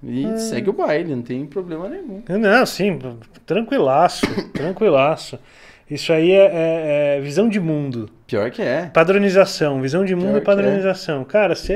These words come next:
Speaker 2: é muito único e especial. E olha,
Speaker 1: Eu sou.
Speaker 2: o-,
Speaker 1: E, e me
Speaker 2: e a
Speaker 1: pergun-
Speaker 2: tua altura te levou a isso
Speaker 1: Ó,
Speaker 2: aqui
Speaker 1: isso
Speaker 2: tudo.
Speaker 1: aí,
Speaker 2: Aqui, ó.
Speaker 1: fi. E eu não, assim, até se falar, já me perguntaram uma vez, ah, e você, vamos dizer, se, se fosse um universo paralelo, você escolheria ter um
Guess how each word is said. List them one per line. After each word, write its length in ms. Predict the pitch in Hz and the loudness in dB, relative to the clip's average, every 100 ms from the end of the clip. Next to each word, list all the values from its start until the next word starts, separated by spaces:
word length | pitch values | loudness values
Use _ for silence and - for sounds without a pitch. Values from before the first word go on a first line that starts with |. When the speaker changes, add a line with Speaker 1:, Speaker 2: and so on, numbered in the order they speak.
| 254 | -2
Speaker 2:
é 60 | 277 | -4
muito 280 | 247 247 277 | -4 -4 -4
único 300 | 220 240 247 | -4 -4 -6
e 20 | |
especial. 680 | - 254 - 170 160 175 165 | -10 -10 -6 0 2 2 2
E 120 | 170 | 6
olha, 180 | 214 214 | 8 8
Speaker 1:
Eu 60 | |
sou. 300 | - - 135 139 | 4 0 -2 2
Speaker 2:
o-, 60 | |
Speaker 1:
E, 320 | 175 - 170 180 | 4 4 2 0
e 40 | |
me 100 | 180 | -2
Speaker 2:
e 40 | 202 | 2
a 0 | |
Speaker 1:
pergun- 320 | 233 247 233 | 6 6 8
Speaker 2:
tua 160 | 277 294 | 10 12
altura 420 | 302 302 294 339 | 10 8 6 6
te 140 | 339 | 4
levou 360 | 294 302 220 277 | 8 8 10 10
a 80 | 269 | 10
isso 220 | 247 247 | 8 4
Speaker 1:
Ó, 40 | |
Speaker 2:
aqui 240 | 190 220 220 | 4 4 6
Speaker 1:
isso 120 | 208 226 | 6 6
Speaker 2:
tudo. 100 | 214 | 8
Speaker 1:
aí, 140 | 185 | 10
Speaker 2:
Aqui, 140 | 190 | 10
ó. 200 | 220 170 143 | 10 10 8
Speaker 1:
fi. 40 | 143 | 4
E 40 | |
eu 120 | 170 | 4
não, 560 | 196 202 220 233 240 240 - | 4 4 2 0 -2 -2 0
assim, 460 | 202 202 202 160 | 0 0 -2 0
até 280 | 147 147 180 196 | 0 0 0 0
se 100 | 202 | -2
falar, 340 | 208 180 160 135 | -4 -2 -4 -2
já 140 | 147 | -2
me 60 | 151 | 0
perguntaram 500 | 208 214 214 175 165 | 2 2 2 2 2
uma 80 | |
vez, 200 | 156 190 | 2 0
ah, 160 | 202 190 | 2 2
e 60 | 160 | 2
você, 220 | 147 180 - | -2 -6 -2
vamos 180 | 160 156 | -2 2
dizer, 80 | 143 | 0
se, 400 | 143 147 170 147 - - - _ | 2 2 4 2 -4 -20 -20 _
se 280 | - - 190 | -8 -2 -2
fosse 400 | - 180 202 202 | 2 4 4 4
um 20 | |
universo 440 | 180 160 147 165 - | 0 0 0 0 0
paralelo, 580 | 160 160 131 147 165 139 | 2 4 4 4 4 2
você 240 | 127 151 | 0 -2
escolheria 680 | 139 175 160 143 185 220 196 | -4 -2 -2 -2 -4 -2 -2
ter 260 | - 165 180 | 0 0 2
um 240 | 147 117 | 0 -6